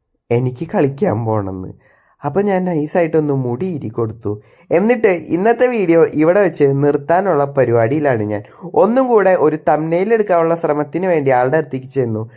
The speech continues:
സൈക്കിൾ കിട്ടിയാൽ പിന്നെ ആൾക്ക് വലിയ മൈൻഡ് ഒന്നുമില്ല നമ്മളെ. അപ്പൊ എന്തായാലും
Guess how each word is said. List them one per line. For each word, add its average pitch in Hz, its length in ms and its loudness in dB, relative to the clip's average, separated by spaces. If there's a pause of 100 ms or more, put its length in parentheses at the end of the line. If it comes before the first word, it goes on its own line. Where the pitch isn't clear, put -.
(220)
സൈക്കിൾ 202 320 2
കിട്ടിയാൽ 220 280 2
പിന്നെ 156 380 -2
ആൾക്ക് 143 320 -2
വലിയ 143 220 0
മൈൻഡ് 139 400 0
ഒന്നുമില്ല 147 340 0
നമ്മളെ. 117 380 -2 (420)
അപ്പൊ 247 140 2
എന്തായാലും 214 680 0